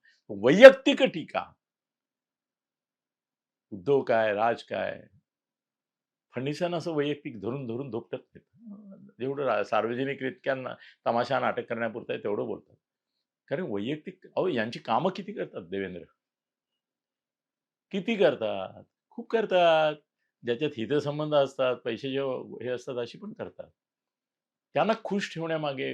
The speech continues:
देवेंद्रांचं एक मोठं असं हे आहे, नियोजन आहे, त्याच्यामागे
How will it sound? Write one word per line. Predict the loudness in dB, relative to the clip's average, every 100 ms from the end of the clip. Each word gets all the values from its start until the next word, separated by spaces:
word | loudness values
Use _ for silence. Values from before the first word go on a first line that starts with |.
| -8
देवेंद्रांचं | -10 -8 -8 -8 -8 -8 -12
एक | -10
मोठं | -12 -14 _ -12 -12
असं | -10 -14 -14 _ _ _ _ _ _ _
हे | -14 -12
आहे, | -14 _ _ _
नियोजन | -10 -4 -2 -2
आहे, | -8 -16 _ _ _ _ _ _ _ _
त्याच्यामागे | 0 2 4